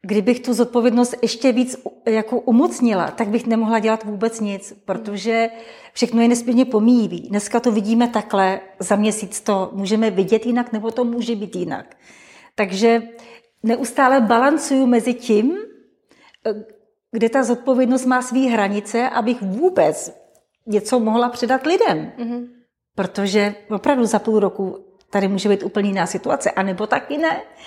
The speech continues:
Speaker 1: Nebo se může stát, že my tady za půl roku budeme sedět a ještě nic ve velkým se nebude dít, jenom stále budeme prožívat to, co teď prožíváme, ať frustraci, nebo právě to navibrování, kdy se nám,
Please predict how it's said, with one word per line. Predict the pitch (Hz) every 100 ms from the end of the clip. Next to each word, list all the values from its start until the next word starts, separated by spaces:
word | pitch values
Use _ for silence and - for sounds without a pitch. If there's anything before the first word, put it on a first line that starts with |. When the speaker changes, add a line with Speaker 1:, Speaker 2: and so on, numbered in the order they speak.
| - -
Speaker 1:
Nebo | 220 247
se | 262
může | 240 240 254
stát, | 254 233 240
že |
my | 226
tady | 226 226
za | 220
půl | 226 233
roku | 226 233
budeme | 220 226 240
sedět | 240 196 180 208 - - - -
a | 190
ještě | 202 202 233
nic | 233 226 214
ve | 196
velkým | 196 196 202
se | - 208
nebude | 185 196 196
dít, | 190 208
jenom | 196 202 196
stále | - 185 208
budeme | 196 208 214
prožívat | 208 185 180 226 214 214 220 - - - -
to, | 190
co | 208
teď | 202 208
prožíváme, | - 185 170 226 214 208 202 196 196 - -
ať | 202
frustraci, | - 226 220 - 202 190 190 185 190 - - - 185
nebo | 180 180 208
právě | 214 202 208 196 214
to | 214 202
navibrování, | 185 208 190 196 190 190 202
kdy | 185 180
se | 214
nám, | 196 190